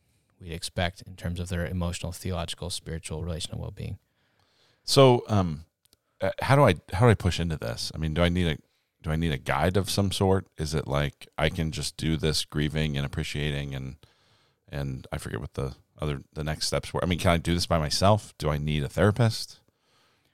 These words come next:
Speaker 2: Do I, um, is, are there, is there, like, some tool somewhere? Like, I've heard of a genogram, like, or genogram, I don't know how you even say it. Like, how do I do it?
Speaker 1: The,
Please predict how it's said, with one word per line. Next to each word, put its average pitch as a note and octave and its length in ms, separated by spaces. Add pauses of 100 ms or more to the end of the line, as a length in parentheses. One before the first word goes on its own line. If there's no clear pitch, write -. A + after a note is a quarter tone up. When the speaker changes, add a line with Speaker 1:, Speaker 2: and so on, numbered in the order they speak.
(220)
Speaker 2:
Do E2+ 300
I, D2+ 380 (160)
um, C2+ 480 (400)
is, D2+ 120 (120)
are C#2+ 120
there, C#2 140
is C2+ 160
there, C#2 120
like, C2+ 160
some C#2+ 180
tool G2 320
somewhere? F#2 500
Like, D2+ 140
I've D2 80
heard D#2 120
of C#2+ 60
a C#2 60 (840)
genogram, F2 760 (120)
like, - 140 (800)
or - 60
genogram, D#2+ 460
I C#2 60
don't - 100
know C2 80
how C2+ 100
you C#2 80
even C2 140
say - 160
it. F2+ 120 (600)
Like, D#2+ 160 (840)
how F#2 140
do F2+ 80
I E2+ 80
do D#2 200
it? - 120 (1160)
Speaker 1:
The, A#2+ 220